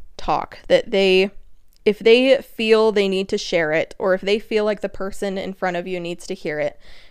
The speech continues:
they will share it. And it's the story about Joseph Smith and how he saw the pillar of light and that whole thing. Not gonna get into it. But he stared me dead in the face,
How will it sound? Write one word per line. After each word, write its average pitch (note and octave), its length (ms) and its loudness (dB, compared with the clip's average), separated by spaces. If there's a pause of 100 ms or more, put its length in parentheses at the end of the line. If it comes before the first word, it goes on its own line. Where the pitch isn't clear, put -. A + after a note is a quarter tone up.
(160)
they G3 140 2
will F#3 120 0
share E3 260 -4
it. - 180 -10
And F#3 120 -4
it's F3+ 140 -6
the F#3 100 -4
story F#3+ 440 0
about E3 420 -2
Joseph F3 300 -4
Smith E3+ 340 -6
and F3 140 -6
how E3+ 180 -4
he E3 420 -8
saw D#3 240 -4
the E3 80 -4
pillar G3 300 0
of G3 80 -6
light E3 380 -4
and E3 440 -8
that F3+ 200 0
whole D4 160 -6
thing. - 240 -16 (320)
Not F3 200 -2
gonna E3+ 140 -4
get E3+ 140 -8
into - 240 -12
it. - 120 -8 (840)
But G#3 200 2
he B3+ 480 -4
stared G3+ 440 0
me A3 300 -4 (380)
dead F#3 220 6
in A#3+ 100 0
the C#4 80 -2
face, - 560 0